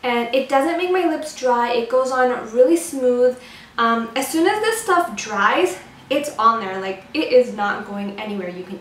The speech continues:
eat, you can drink, you can kiss your partner, you can do whatever you want, and this is not going anywhere. So that's one of the things that I really like about these lipsticks, well, liquid lipsticks, is because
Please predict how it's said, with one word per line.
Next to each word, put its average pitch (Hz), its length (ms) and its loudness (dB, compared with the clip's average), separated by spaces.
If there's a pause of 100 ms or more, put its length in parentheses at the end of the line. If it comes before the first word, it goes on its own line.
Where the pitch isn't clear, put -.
eat, 302 240 -2
you - 140 -20
can 202 220 -8
drink, 339 400 -4 (420)
you 262 140 -6
can 226 340 0 (560)
kiss 349 240 2
your 285 140 2
partner, 349 400 0
you 285 100 -4
can 277 100 -6
do 277 180 0
whatever 220 420 2
you 285 100 0
want, 277 260 2
and 226 160 -4
this 269 200 4
is 285 140 -4
not 214 340 -2
going 208 180 -10
anywhere. - 360 -10
So - 340 -10 (320)
that's 320 180 4
one 403 100 -2
of 466 120 0
the 453 60 -10
things 330 240 -2
that 302 80 -2
I 294 80 0
really 240 260 2
like 214 220 -2
about 247 200 2
these 262 180 -6
lipsticks, 285 440 -6 (560)
well, 220 240 -4
liquid 254 300 -8
lipsticks, 320 420 -6
is 269 80 -10
because 285 520 -6